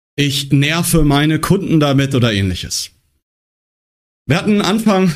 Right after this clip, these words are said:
zweihunderteinundzwanzig, habe ich zum Beispiel mit einem Kunden zusammengearbeitet, der eine ähnliche Denke hatte, der vorher hier gar keine oder fast gar keine Mails verschickt hat, weil er genau das dachte.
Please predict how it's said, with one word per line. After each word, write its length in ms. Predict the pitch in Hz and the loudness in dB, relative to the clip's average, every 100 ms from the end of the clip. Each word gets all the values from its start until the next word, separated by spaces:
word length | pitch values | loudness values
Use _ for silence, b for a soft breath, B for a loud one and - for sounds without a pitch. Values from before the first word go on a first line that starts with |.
| - | -4
zweihunderteinundzwanzig, 800 | - 165 175 190 170 170 175 | 0 2 2 0 2 0 2
habe 120 | 160 143 | 2 2
ich 60 | |
zum 60 | 156 | 2
Beispiel 300 | 151 147 151 | 2 0 0
mit 100 | 139 | 0
einem 220 | 123 160 | 0 0
Kunden 180 | 160 156 | 0 0
zusammengearbeitet, 480 | 151 143 135 135 127 | 2 2 2 0 0
der 180 | 123 | 0
eine 180 | 117 117 - | 0 -4 -4
ähnliche 680 | 135 147 156 139 127 131 | -2 0 0 0 0 0
Denke 380 | 113 127 147 113 | 0 -2 0 0
hatte, 260 | 104 101 95 | -2 -2 -2
der 160 | 110 | -2
vorher 680 | 110 175 196 180 170 175 175 B B B | -2 0 2 2 2 0 -4 B B B
hier 380 | 139 147 143 139 | 0 2 0 -2
gar 260 | 120 139 180 | -2 0 -2
keine 540 | - 151 147 147 143 | -2 0 2 2 2
oder 180 | 131 123 | 0 0
fast 440 | - 156 165 - | -2 -4 -2 -4
gar 200 | - 135 | -4 -4
keine 340 | 131 135 127 117 | -2 0 0 0
Mails 360 | 117 139 170 | 0 -2 -4
verschickt 480 | - 117 - 185 - | -2 -2 -2 -4 -2
hat, 260 | 175 175 - B B B | -2 -2 -6 B B B
weil 320 | 107 135 151 | -2 0 0
er 100 | 147 | 0
genau 420 | 135 131 131 143 | 0 0 2 0
das 420 | 135 127 131 - | 0 0 -2 -4
dachte. 420 | - 120 - 101 | -4 -4 -4 -6